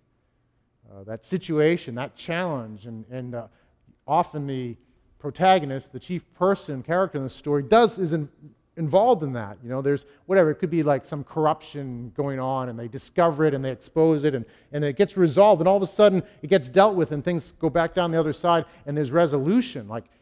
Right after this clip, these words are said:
and then everyone lives happily ever after type thing, right? That's how stories work. And that's what you see in,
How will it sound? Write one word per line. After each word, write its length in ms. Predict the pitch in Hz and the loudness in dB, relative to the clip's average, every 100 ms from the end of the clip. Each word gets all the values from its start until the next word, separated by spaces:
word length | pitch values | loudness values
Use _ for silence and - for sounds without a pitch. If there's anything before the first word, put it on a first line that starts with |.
| - | -12
and 100 | 135 | -6
then 120 | 147 | -4
everyone 260 | 147 151 147 | -2 -2 -2
lives 180 | 147 | -4
happily 380 | - 139 139 131 | -4 -8 -6 -6
ever 160 | 120 120 | -6 -4
after 320 | 135 156 135 | -6 -6 -12
type 240 | - 107 | -14 -16
thing, 160 | - 95 | -16 -14
right? 160 | 120 143 | -8 -2
That's 160 | 208 | 2
how 120 | 220 | 2
stories 360 | 190 - 196 165 | 2 2 2 2
work. 420 | 185 170 95 _ _ _ _ _ _ _ _ _ | 2 0 -2 _ _ _ _ _ _ _ _ _
And 100 | 143 | -6
that's 180 | 156 170 | -4 -4
what 160 | 170 - | -6 -8
you 60 | |
see 420 | 147 - 175 156 151 | -14 -8 -4 -4 -4
in, 260 | 143 127 | -10 -10